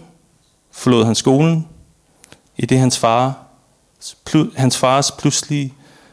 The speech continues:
død gjorde, at han måtte overtage familiens forretning. Lidt senere i hans tyvere blev han gift, fik tre børn, men tragedien ramte igen.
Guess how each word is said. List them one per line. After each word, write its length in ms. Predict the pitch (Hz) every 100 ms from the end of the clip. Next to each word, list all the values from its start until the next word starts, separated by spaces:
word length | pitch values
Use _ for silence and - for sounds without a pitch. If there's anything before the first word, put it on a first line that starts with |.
| _ -
død 260 | 160 170 - - - _ _
gjorde, 380 | - 123 131 139
at 80 | 117
han 200 | 117 117
måtte 360 | 113 110 120 117
overtage 540 | 117 123 127 113 -
familiens 760 | - 113 113 113 110 - - -
forretning. 640 | - 110 110 - - 127 _ _ _ _ _ _ _ _ _ _ _ _ _ _ _ _ -
Lidt 160 | 127
senere 400 | - 135 139 139
i 80 | 117
hans 520 | 113 107 104 - - - _
tyvere 460 | - 143 156 151 147
blev 200 | 131 120
han 100 | 117
gift, 720 | 160 165 - - - - _ _ _ _ _ _ _ _
fik 200 | - 123
tre 240 | - 143 127
børn, 300 | 135 135 135 _ _ _ _ _ _ _ _ _ - _ _ _ _
men 180 | 123 110
tragedien 500 | 127 131 131 131 117
ramte 280 | 110 117
igen. 360 | 120 113 -